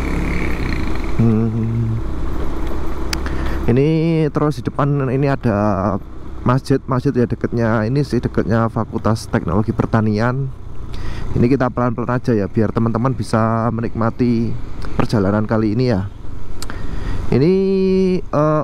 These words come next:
U B G Sos Hotel. Biasanya kalau teman-teman nginep di sini itu sih pas wisuda gitu-gitu.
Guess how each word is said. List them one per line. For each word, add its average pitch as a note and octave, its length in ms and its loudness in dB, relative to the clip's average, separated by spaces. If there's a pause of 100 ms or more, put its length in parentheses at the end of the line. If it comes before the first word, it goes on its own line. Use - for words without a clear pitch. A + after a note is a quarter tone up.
U C#3+ 80 -2
B B2 160 0
G A2 160 2
Sos B2 400 0
Hotel. G2+ 320 0
Biasanya A2+ 480 0
kalau A#2 240 0
teman-teman A#2+ 380 0 (420)
nginep A#2+ 220 0
di G2+ 100 2
sini B2+ 280 2 (280)
itu - 220 0
sih C3+ 180 2
pas G#2 160 2
wisuda A2 640 2
gitu-gitu. G#2+ 400 -2